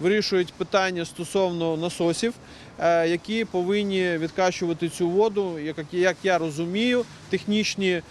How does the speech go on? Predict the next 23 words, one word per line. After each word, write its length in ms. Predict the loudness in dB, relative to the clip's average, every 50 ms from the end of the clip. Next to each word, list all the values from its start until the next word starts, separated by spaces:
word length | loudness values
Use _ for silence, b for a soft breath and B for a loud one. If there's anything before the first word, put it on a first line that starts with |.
| B B B B -4
е, 360 | 0 2 2 4 4 4 2 2
можливості — 840 | 0 -2 -2 0 0 2 2 2 0 -2 -2 0 2 2 2 2
це 540 | 0 -2 -2 0 2 2 4 4 2 2 0 0 -2 -2
Дюковський 460 | -2 -2 -2 -4 -6 -4 -4 -6 -2
парк. 360 | 2 2 4 4 2 0 2
Це, 160 | 2 2 2 2 0 -4
перш 180 | -2 -2 -2 -2
за 140 | -2 -4
все, 340 | -4 -2 0 2 2 2 2
це 160 | 0 -2 -6 -6
технічний 680 | -4 -6 -6 -2 -2 -2 -2 -2 -2 -4 -4 -4 -2
водойом, 560 | -2 -2 -2 0 0 2 2 2 2 0 -4 -8 B B B B -6
який 260 | -6 -2 0 0 0
повинні, 640 | 0 0 0 0 0 0 0 2 0 0 0 0 0 0 -2 -4 -6 -4
е, 560 | -2 -2 0 0 0 0 0 0 0 0 -2
вбирати 560 | -2 -4 -2 0 2 4 4 4 2 0 -2
в 60 | -6 -6
собі 460 | -6 -8 -6 -4 -2 0 0 0 0 -2 -2
ту 100 | -2 -2
воду, 460 | 0 2 2 2 2 2 0 -2 -2 -4 B B B B B -4
яка 480 | -2 -2 -2 0 2 2 4 4 2 0 -2 -8 -16 -14 -10
у 60 | -6 -2
нас 420 | 0 0 0 0 0 -2 -6 -12